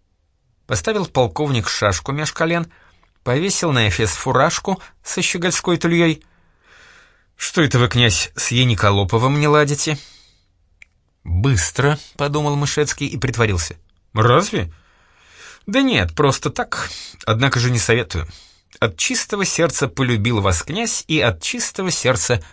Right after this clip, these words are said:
остерегаю». Мышецкому подобная опека пришлась не по вкусу.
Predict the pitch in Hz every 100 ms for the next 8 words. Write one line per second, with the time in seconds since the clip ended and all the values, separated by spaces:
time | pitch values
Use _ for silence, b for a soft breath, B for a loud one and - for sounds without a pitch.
0 | B 156 - - 92 78 60 - _ _
1 | _ _ _ _ _ _ _ _ _ _
2 | _ _ _ 107 104 - 175 175 - 190
3 | 190 - 180 165 156 156 165 - 165 -
4 | 117 - 147 160 143 101 101 - 104 90
5 | 123 - 104 - -